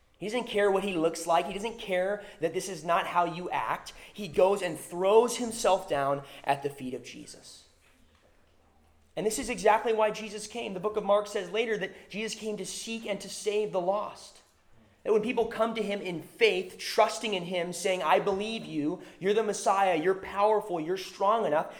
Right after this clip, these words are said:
he always goes with them. And that's exactly what we see in verse twenty-four. "And he went off with him, and a large crowd was following him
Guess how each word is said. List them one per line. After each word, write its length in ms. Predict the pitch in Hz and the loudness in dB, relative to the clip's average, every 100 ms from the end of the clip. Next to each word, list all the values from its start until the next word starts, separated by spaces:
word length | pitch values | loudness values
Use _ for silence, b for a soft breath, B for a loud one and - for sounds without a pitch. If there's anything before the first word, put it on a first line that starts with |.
| B | B
he 140 | 214 | -6
always 520 | - 202 226 226 226 - | 4 6 6 4 -2 -2
goes 320 | 202 233 233 | 0 2 0
with 80 | 160 | -2
them. 140 | 160 | -2
And 120 | 165 | 0
that's 180 | 180 180 | -2 -2
exactly 440 | 151 143 156 190 | -2 2 2 0
what 120 | 175 160 | -4 -6
we 100 | - | -10
see 440 | - 110 110 - B B B B | -12 -12 -14 -18 B B B B
in 140 | 143 | -8
verse 240 | 135 123 - | -4 -6 -6
twenty-four. 560 | 131 131 131 175 135 - - _ _ _ _ _ _ _ _ _ _ - _ | -8 -8 -6 -6 -6 -10 -20 _ _ _ _ _ _ _ _ _ _ -20 _
"And 140 | 151 | -8
he 140 | 143 175 | -6 -6
went 240 | 165 165 | -4 -2
off 240 | 160 185 - | -2 -2 -6
with 140 | 104 | -10
him, 160 | 104 95 _ _ _ _ _ _ - | -12 -18 _ _ _ _ _ _ -8
and 100 | 127 | -6
a 60 | |
large 360 | 120 131 147 143 | 2 4 4 2
crowd 220 | 139 135 | 0 2
was 140 | 139 135 | 0 -2
following 480 | 147 139 139 120 | 4 4 4 -2
him 240 | 98 110 | -10 -12